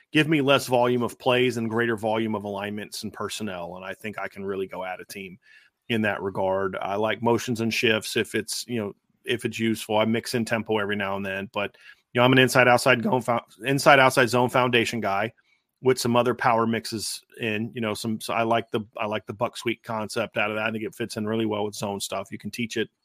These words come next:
as well. Uh, you have to have a counterplay. So, I mean, I, I, I'm not far off of where Notre Dame is and what I would do. It's just, I think they need to do it a little bit better.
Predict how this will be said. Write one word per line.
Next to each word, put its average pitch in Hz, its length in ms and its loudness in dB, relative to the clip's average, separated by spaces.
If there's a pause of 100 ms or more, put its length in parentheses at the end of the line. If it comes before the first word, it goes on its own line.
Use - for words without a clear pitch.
(120)
as 110 180 -6
well. 98 340 -2 (480)
Uh, 104 120 -2
you 104 120 0
have 110 120 2
to - 80 2
have 104 80 2
a 101 40 -2
counterplay. 104 680 -2
So, - 100 -4
I 110 40 0
mean, 110 200 -2
I, - 140 -4 (240)
I, 127 60 4
I'm 156 80 6
not 226 200 8
far 175 280 10
off 165 200 8
of 120 120 -4
where 131 160 6
Notre 120 240 4
Dame 113 200 0
is 98 520 0
and 110 180 -4
what 107 160 2
I 135 160 8
would 110 180 4
do. 85 300 -10
It's 104 160 -6
just, - 240 -10
I 90 100 -6
think 110 160 -6
they 107 80 -8
need 104 140 -6
to 101 80 -6
do 101 220 -4
it 95 40 -4
a 92 40 -6
little 90 160 -8
bit 87 180 -16
better. - 300 -14